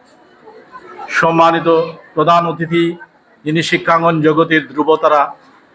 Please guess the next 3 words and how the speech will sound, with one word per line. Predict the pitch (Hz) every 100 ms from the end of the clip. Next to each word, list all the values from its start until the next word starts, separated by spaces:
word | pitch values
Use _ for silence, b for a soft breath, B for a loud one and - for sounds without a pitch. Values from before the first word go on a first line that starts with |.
| - -
এবং | 151 151 147 - _ _ _ - - - -
বাংলাদেশের | 117 135 147 156 160 175 151 147 - -
প্রতিটি | 156 160 190 196